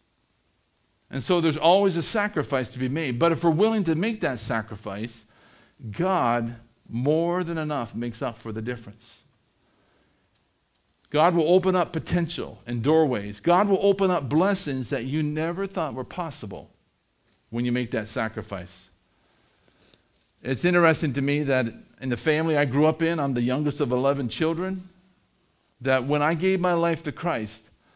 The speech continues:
I had doors open to me I never thought was possible. I was the only person in my family to go to university. And that was because of Jesus.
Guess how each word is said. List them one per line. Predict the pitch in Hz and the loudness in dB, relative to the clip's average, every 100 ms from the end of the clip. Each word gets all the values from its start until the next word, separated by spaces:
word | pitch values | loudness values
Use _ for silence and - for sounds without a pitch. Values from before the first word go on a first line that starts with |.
| _ _ - | _ _ -4
I | 170 | -2
had | 190 175 | 0 0
doors | 123 135 156 151 | 0 2 2 2
open | 147 147 151 | 0 -2 -4
to | 143 | -4
me | 160 | -2
I | 143 | -2
never | 143 147 | -2 -4
thought | 147 139 | -4 -4
was | 143 | -6
possible. | - 127 127 107 90 | -4 -4 -4 -8 -4
I | 160 | -2
was | 175 127 | -2 -2
the | 131 | -4
only | 151 170 180 180 | -2 -2 0 -2
person | 165 170 156 160 | 0 -2 -2 -4
in | 143 | -2
my | 135 131 | -2 -4
family | 143 127 117 | -4 -4 -2
to | 110 | -2
go | 110 | -4
to | 110 | -2
university. | 113 113 107 110 - 92 92 _ _ _ _ _ _ _ _ _ _ _ _ - | -2 -4 -6 -8 -10 -18 -18 _ _ _ _ _ _ _ _ _ _ _ _ -6
And | |
that | 156 | -2
was | 156 135 | -2 -2
because | 143 156 147 | 0 0 0
of | 135 | -2
Jesus. | 135 156 104 92 - | -2 -4 -4 -12 -18